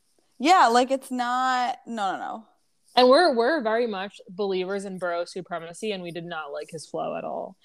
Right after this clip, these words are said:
Speaker 1: I'm not about it. Like,
Speaker 2: <laughs>
Speaker 1: keep it clean. Keep it
Speaker 2: Keep
Speaker 1: clean,
Speaker 2: it
Speaker 1: boys.
Speaker 2: clean. Okay.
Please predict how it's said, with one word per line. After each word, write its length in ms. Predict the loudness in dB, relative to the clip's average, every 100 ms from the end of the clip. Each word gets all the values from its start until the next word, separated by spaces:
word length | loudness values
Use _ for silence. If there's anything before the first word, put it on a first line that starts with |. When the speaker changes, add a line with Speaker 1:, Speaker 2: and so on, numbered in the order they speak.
| _ -6
Speaker 1:
I'm 120 | 2
not 180 | 4 6
about 320 | 6 6 6
it. 260 | 6 4
Like, 200 | 6 2 2 -4 -4
Speaker 2:
<laughs> 240 | -12 -8
Speaker 1:
keep 160 | 2 4
it 80 | 4
clean. 460 | 2 0 0 -6 -8 -10
Keep 320 | 0 6 8
it 20 |
Speaker 2:
Keep 0 |
Speaker 1:
clean, 140 | 10 8
Speaker 2:
it 60 |
Speaker 1:
boys. 200 | 4 4 2 2
Speaker 2:
clean. 120 | -6 -14 -12 -14 -8 -8
Okay. 480 | -6 0 4 6 4